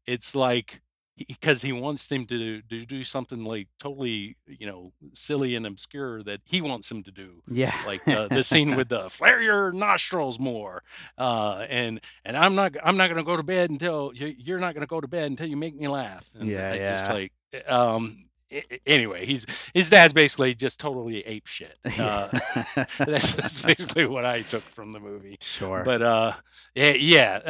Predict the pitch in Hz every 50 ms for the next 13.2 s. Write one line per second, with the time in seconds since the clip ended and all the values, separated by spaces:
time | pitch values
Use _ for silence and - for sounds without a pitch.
0 | 147 160 147 139 139 131 127 127 151 175 135 135 302 165 156 - 160 165 - -
1 | 151 190 226 247 233 - 220 220 190 160 127 139 - _ - 156 151 147 151 147
2 | 156 190 214 233 226 - - 220 208 180 175 170 143 147 147 147 139 135 131 127
3 | 117 - _ _ _ _ _ _ _ - 131 139 143 135 135 127 127 - - 123
4 | 131 127 120 117 120 113 110 101 104 107 101 104 _ - 120 117 107 101 - -
5 | - _ _ _ _ _ - 110 95 - 113 - - - 156 147 151 - - 160
6 | 139 120 - - 127 117 117 120 110 101 98 - 131 147 165 160 131 120 120 113
7 | 101 - _ _ _ _ _ _ _ _ _ _ - - 170 226 226 196 - 190
8 | 170 156 143 120 117 - - - - _ - 135 160 160 190 214 214 190 160 196
9 | 185 156 - - - - 147 139 135 127 123 127 123 123 131 139 139 131 123 120
10 | 117 113 - _ _ _ _ _ _ _ _ _ _ _ - 117 117 113 110 110
11 | 107 104 104 101 104 110 127 - 151 123 - _ _ _ - 123 117 120 117 131
12 | 127 - - 131 120 123 131 135 143 127 117 120 120 113 113 98 107 110 113 120
13 | 123 117 113 110